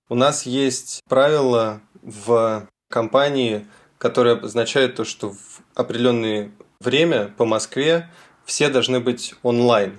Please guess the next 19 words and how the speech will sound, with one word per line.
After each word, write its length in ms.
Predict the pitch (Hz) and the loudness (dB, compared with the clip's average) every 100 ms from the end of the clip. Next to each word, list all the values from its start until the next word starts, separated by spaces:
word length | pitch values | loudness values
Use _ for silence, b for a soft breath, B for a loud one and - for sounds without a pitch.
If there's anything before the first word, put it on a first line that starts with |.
| _ 123 | _ -12
но 440 | 120 120 120 120 | -6 -2 0 0
при 200 | 120 123 | 0 2
этом 500 | 127 120 123 117 113 b b - | 2 2 -2 -2 -8 b b -14
выполнять 560 | 120 123 123 123 170 170 | -6 2 2 4 2 2
свою 480 | 131 117 110 107 | 0 2 0 0
работу 420 | 104 107 107 104 101 | -2 -2 -4 -4 -4
можно 460 | 120 131 123 113 | -2 0 -2 -2
в 120 | 107 | -2
любое 360 | 113 117 127 127 | -4 0 2 2
время, 480 | 110 120 113 101 95 | 2 0 0 -2 -6
когда 560 | - 107 95 117 117 113 | -4 -4 0 2 2 0
кому 340 | - 104 110 | -4 -4 -2
удобно. 480 | 107 104 101 92 - _ | -2 -2 -4 -4 -14 _
То 80 | 104 | -12
есть 160 | - | -4
нет 240 | 123 127 120 | 0 2 2
ограничения, 580 | 110 113 110 - 107 101 | -2 -4 -4 -4 -4 -6
когда 360 | 104 101 107 | -6 -4 -4
ты 320 | - 104 101 | -4 -8 -10